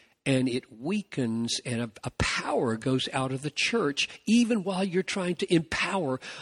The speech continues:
all of those things. So the implication I think this has for direct evangelism is to say that it is always secondary in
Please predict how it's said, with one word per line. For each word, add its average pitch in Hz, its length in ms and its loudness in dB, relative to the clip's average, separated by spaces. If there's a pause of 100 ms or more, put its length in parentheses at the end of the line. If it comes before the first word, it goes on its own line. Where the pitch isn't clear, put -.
(100)
all 165 320 2
of 147 120 -2
those 156 420 0 (360)
things. 135 680 0 (240)
So 151 360 2
the 139 140 2
implication 196 720 0
I 175 140 4
think 135 220 -2
this 139 200 -2
has 123 240 -2
for 120 160 -4
direct 127 340 0
evangelism 123 880 0
is 131 380 2 (320)
to 143 100 0
say 131 440 2
that 127 280 0
it 135 140 2
is 131 200 2 (120)
always 123 800 0 (340)
secondary 113 800 0 (400)
in 127 400 2